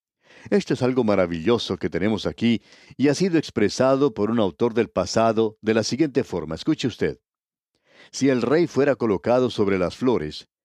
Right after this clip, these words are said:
tendría que ser la rosa la que reinara sobre ellas, siendo el ornamento de la tierra, el esplendor de las plantas, el ojo de las flores,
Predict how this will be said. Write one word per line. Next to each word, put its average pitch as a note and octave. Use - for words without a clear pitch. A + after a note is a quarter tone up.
tendría B2+
que A2
ser C3
la G#2+
rosa G2+
la F2
que A2
reinara G#2+
sobre G2+
ellas, D2+
siendo A2+
el A#2
ornamento G2+
de F#2+
la D#2+
tierra, A#2+
el G#2+
esplendor A2
de B2
las G#2
plantas, B2
el G2+
ojo C3
de B2
las G2+
flores, B2+